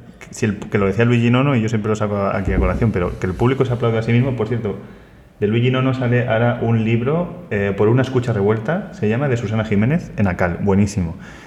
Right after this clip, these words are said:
Pero decía Luigi Nono que el público se aplaude a sí mismo, a lo que reconoce, a lo que es capaz de ver la variación. Y por otro lado, si, si piensas eso, y por otro lado,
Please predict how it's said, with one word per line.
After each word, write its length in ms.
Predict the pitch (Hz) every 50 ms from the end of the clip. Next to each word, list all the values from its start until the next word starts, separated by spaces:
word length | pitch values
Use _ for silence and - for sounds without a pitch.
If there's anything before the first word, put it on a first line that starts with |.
| - - - - - - -
Pero 220 | 110 104 104 98
decía 200 | 101 95 101 117
Luigi 200 | 117 123 120 123
Nono 220 | 120 123 127 139
que 60 | 123 110
el 80 | 95
público 320 | - 113 110 113 113 127 123
se 120 | 120 110
aplaude 260 | 95 - 98 98 104
a 60 | 104
sí 100 | - 107
mismo, 320 | 104 110 113 113 113 113 110
a 60 | 101
lo 100 | 95 95
que 80 | 92 95
reconoce, 500 | 92 95 92 - 92 98 107 110 113 120
a 80 | 110 98
lo 100 | 95 95
que 80 | - 101
es 60 | -
capaz 260 | - 104 90 104 101
de 80 | 101 98
ver 180 | 98 101 95
la 120 | 98 98 92
variación. 500 | 92 92 92 90 92 - 101 92 90 92 - - - - - - - -
Y 100 | 110 98
por 160 | - 107 104
otro 260 | 113 117 117 123 120
lado, 420 | 104 95 92 90 87 87 85 87 90 -
si, 220 | - - - 92 - -
si 120 | - 113
piensas 360 | 95 117 120 117 131 117 - 113
eso, 260 | 107 - - 98 - 101
y 60 | 104
por 140 | - 104 107
otro 120 | 104 110
lado, 260 | 107 101 95 95 95